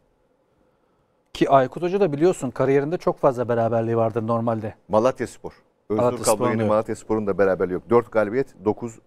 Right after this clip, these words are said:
Speaker 2: mağlubiyet.
Speaker 1: Aykut Hoca'nın daha önce Ankaraspor ve Konyaspor dönemlerinde beraberlik rekorları var. Süper Lig'de bir sezonda en fazla berabere kalan takımları yarattı. O yüzden Aykut Hoca kısmı özellikle enteresan.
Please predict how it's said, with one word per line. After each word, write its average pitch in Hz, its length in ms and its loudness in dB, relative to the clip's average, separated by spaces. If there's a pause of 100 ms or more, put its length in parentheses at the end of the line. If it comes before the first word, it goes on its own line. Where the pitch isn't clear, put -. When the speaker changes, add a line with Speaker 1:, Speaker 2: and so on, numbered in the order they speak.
Speaker 2:
mağlubiyet. 87 460 -6
Speaker 1:
Aykut 127 320 -2
Hoca'nın 147 320 0
daha 147 200 4
önce 139 180 -2
Ankaraspor 147 720 -2
ve 135 60 -2
Konyaspor 139 600 -4
dönemlerinde 135 600 -2
beraberlik 143 480 4
rekorları 139 460 2
var. 107 220 -4 (520)
Süper - 360 0
Lig'de 127 240 -8
bir 135 60 -4
sezonda 127 540 0
en 135 80 -2
fazla 127 320 0
berabere 127 380 0
kalan 131 320 0 (320)
takımları 135 440 -2
yarattı. 143 460 0 (320)
O 160 100 6
yüzden 185 140 4
Aykut 156 260 4
Hoca 165 180 2
kısmı - 260 -2
özellikle 139 320 2
enteresan. 110 420 -6